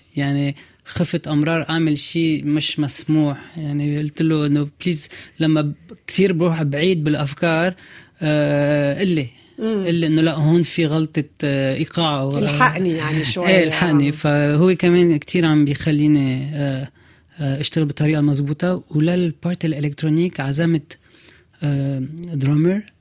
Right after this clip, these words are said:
Speaker 1: بيطير على اسمه إيريال بارتيليمي.
Speaker 2: مم.
Speaker 1: واكتشفته ببروجيكتس، آه، شوي، آه، experimental. وعم بشتغل معه تنركب، آه، هيدول الإيقاعات الصعبين.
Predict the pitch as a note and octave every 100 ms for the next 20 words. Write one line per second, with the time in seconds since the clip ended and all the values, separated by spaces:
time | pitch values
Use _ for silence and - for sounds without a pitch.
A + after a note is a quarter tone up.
0 | _ _ _ _ D3 D3+ D3+ F3 E3 C#3+
1 | C3+ C#3 C#3+ D#3+ D3+ D3+ D3 D#3+ D3+ C#3
2 | - D3 C#3+ C#3+ D3+ F3 G#3 F#3+ D#3 C3+
3 | - _ - C#3+ D3 C#3+ C#3 C#3 C3+ C#3
4 | C#3 C3 - D3+ - F3+ - E3 D3+ C#3+
5 | C#3+ D3+ C#3+ C#3+ - - C#3+ C#3 C#3 C#3
6 | - - D3+ D3 C#3+ C#3 C#3 C3+ C#3+ -
7 | D3+ C#3+ D3 D3 D3 D#3+ _ _ _ -
8 | - - - _ - C#3+ D3 C#3+ C#3 C#3
9 | C#3+ C#3+ C#3+ C#3+ C#3 E3+ D#3 D#3 D#3 D#3
10 | D3 C#3+ D3 D3 C#3+ C3+ C3+ C3 C3+ C#3
11 | C#3+ C#3 C#3 - C#3 C3 C#3 - - C3
12 | B2+ C3+ D3